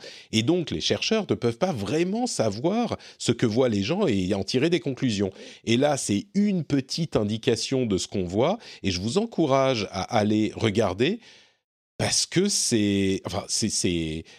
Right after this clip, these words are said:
quand on dit, euh, on vit pas sur le même Internet que les uns que les autres, mais c'est saisissant, vraiment saisissant. C'est juste, j-,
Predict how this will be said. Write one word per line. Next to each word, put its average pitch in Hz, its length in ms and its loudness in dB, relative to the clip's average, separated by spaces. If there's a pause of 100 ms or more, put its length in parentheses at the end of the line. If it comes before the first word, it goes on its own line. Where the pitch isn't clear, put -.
quand 151 80 4
on 156 120 0
dit, 165 380 0
euh, 107 120 4
on 95 120 0
vit 104 160 -2
pas 127 160 2
sur 107 220 0
le 98 100 4
même 113 180 2
Internet 113 480 2
que 90 600 0
les 104 240 2
uns 113 100 4
que - 140 -2
les 95 220 0
autres, 202 320 0 (640)
mais 101 100 2
c'est 101 240 -2
saisissant, 170 1040 -2
vraiment 147 480 0
saisissant. 160 720 -2 (120)
C'est - 180 -2
juste, 151 420 -2 (420)
j-, - 240 -4